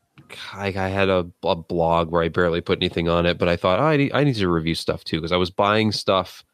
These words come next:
and updating my system on such a regular basis that I thought, uh, maybe I should start reviewing some of this stuff, 'cause it just passes through my hands and it's gone in, like, four months. So messaged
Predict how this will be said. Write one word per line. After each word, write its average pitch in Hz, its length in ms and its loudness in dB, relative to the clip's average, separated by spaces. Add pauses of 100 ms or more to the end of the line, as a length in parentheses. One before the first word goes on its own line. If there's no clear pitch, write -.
(340)
and 87 480 0 (560)
updating 107 360 2
my 92 100 2
system 82 580 -4 (220)
on 92 120 -2
such 101 200 -2
a 95 60 -4
regular 90 280 0
basis 85 420 -2
that 85 140 -2
I 85 80 0
thought, 82 420 -2 (1200)
uh, 80 320 -4
maybe 110 200 -4
I - 20 -2
should - 140 -6
start 127 160 -2
reviewing 98 320 0
some 98 140 -2
of - 20 2
this 90 100 0
stuff, - 180 -2
'cause 110 140 0
it 120 80 2
just 117 220 -4
passes 123 360 -2
through 123 140 -2
my 104 140 2
hands 101 360 2
and 92 100 2
it's 85 120 -4
gone 90 500 2
in, 80 140 -6
like, 80 160 -6
four - 280 -6
months. - 480 -10 (580)
So 82 400 0 (520)
messaged 104 460 -2